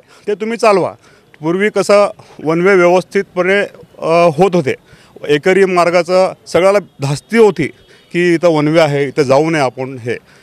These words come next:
आणि गर्दीची गोष्ट म्हणता तर सोलापुरामध्ये प्रत्येक एरिया वाईज बाजारपेठ develop झालेली आहे. विजापूर वेस्टची बाजारपेठ develop झालेली आहे,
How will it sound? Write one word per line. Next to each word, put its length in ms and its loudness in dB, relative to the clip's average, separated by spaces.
आणि 420 0
गर्दीची 380 2
गोष्ट 280 0
म्हणता 380 0
तर 120 0
सोलापुरामध्ये 880 0
प्रत्येक 600 0
एरिया 320 2
वाईज 200 2
बाजारपेठ 460 -2
develop 320 -2
झालेली 300 -6
आहे. 280 -4
विजापूर 380 -2
वेस्टची 240 -6
बाजारपेठ 400 -2
develop 300 -2
झालेली 280 0
आहे, 180 -4